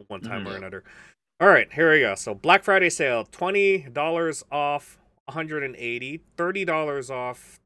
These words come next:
Speaker 1: two hundred, sixty dollars off, four hundred. Use code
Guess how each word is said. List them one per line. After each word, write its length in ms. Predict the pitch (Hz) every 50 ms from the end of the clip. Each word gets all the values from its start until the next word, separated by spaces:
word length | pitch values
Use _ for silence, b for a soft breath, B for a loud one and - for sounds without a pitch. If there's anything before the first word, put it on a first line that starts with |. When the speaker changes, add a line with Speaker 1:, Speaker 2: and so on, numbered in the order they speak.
| _ -
Speaker 1:
two 100 | 175 165
hundred, 440 | 143 131 120 120 113 120 127 127 -
sixty 280 | - 156 - - 165
dollars 360 | 143 143 131 127 127 120 110
off, 160 | 117 107 107 - _ _
four 240 | - 123 127 127 123 120
hundred. 480 | 113 101 95 98 101 101 104 104 - b b b b b b _ _ _ -
Use 340 | 156 175 190 190 185 170 -
code 460 | - - - 147 143 147 151 143